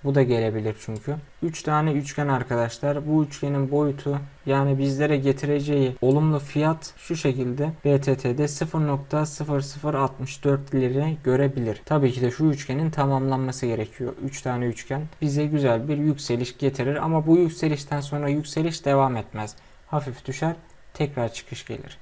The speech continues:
R S I ve Momentum'u inceleyelim. Momentum'da şu anlık bir hareketlenme yok diyebilirim. Yani iyi seviyelerde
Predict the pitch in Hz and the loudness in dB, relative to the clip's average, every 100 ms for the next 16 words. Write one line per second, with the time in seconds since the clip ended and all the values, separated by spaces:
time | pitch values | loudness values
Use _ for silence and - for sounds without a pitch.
0 | - 156 165 170 160 160 160 156 151 151 | 0 2 4 4 4 4 4 2 2 0
1 | - 160 156 135 123 120 120 143 151 151 | -2 0 0 0 0 0 -2 -4 -6 -2
2 | 143 139 139 135 135 131 135 139 139 - | 2 4 2 0 -2 0 2 2 -2 -8
3 | - 131 131 127 - 139 131 135 - - | -2 -2 -2 -4 -4 0 2 0 -12 -20
4 | - 123 123 127 131 123 117 127 139 131 | -4 0 2 0 -4 -2 -2 0 0 0
5 | - 120 117 113 117 139 135 123 123 139 | -2 -2 -2 -2 -2 -2 0 0 -2 -4
6 | 139 139 139 131 - 123 120 113 117 131 | -2 4 4 4 2 2 2 2 0 0
7 | 160 156 | 0 -2